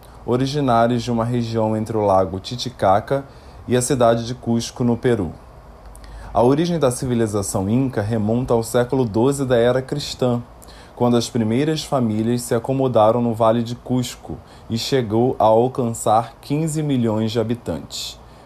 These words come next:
terminando brutalmente com a invasão espanhola no ano de mil quinhentos e trinta e dois. Para manter o controle de seu extenso império, o Estado Inca mantinha um constante censo populacional.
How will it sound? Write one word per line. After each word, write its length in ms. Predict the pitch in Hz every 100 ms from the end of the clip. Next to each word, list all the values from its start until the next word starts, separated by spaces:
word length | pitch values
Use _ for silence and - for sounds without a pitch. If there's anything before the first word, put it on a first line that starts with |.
| -
terminando 600 | 117 117 117 113 117 113
brutalmente 800 | 98 151 156 139 113 113 123 -
com 160 | 127 117
a 60 |
invasão 460 | 113 107 98 113 123
espanhola 800 | 127 - 143 120 104 113 127 131 - - 123
no 180 | 127
ano 220 | 120 123 120
de 120 | 123
mil 280 | 113 123 131
quinhentos 520 | 139 120 104 113 120
e 60 |
trinta 320 | 117 110 107 123
e 80 |
dois. 480 | 107 65 - - - - - - - - - - -
Para 220 | - 143 156
manter 380 | 147 135 139
o 60 | 135
controle 440 | 135 120 123 123
de 140 | 113 107
seu 200 | 117 110
extenso 540 | 110 - 143 160 165
império, 560 | 147 127 107 101 117 127 - - - -
o 80 | 120
Estado 480 | - 143 143 131
Inca 320 | 120 143 143 117
mantinha 480 | 113 110 - 127
um 140 | 123 123
constante 720 | 120 117 - 139 147 165 147
censo 480 | - 131 127 147 131
populacional. 1000 | 135 131 143 127 123 - 139 95 -